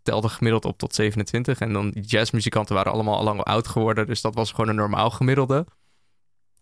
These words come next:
En die rappers, die worden dus vanzelf dat die gemiddelde sterfleeftijd omhoog gaat naarmate ze ouder worden. Eh, maar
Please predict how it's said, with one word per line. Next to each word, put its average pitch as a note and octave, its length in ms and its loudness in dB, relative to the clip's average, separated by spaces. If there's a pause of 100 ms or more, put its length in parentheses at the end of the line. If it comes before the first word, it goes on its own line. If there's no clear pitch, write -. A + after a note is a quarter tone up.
(140)
En C#3+ 140 2
die B2 120 4
rappers, C3 340 4
die B2+ 120 2
worden C3+ 240 2
dus B2 140 2
vanzelf C3 580 2 (140)
dat A#2 160 -2
die C3 100 0
gemiddelde A#2+ 380 2
sterfleeftijd A2+ 640 0
omhoog A2 360 4
gaat G#2 240 2
naarmate G#2+ 360 0
ze A2+ 120 0
ouder A#2 300 4
worden. - 300 -2 (920)
Eh, G#2+ 460 4 (440)
maar A#2+ 380 4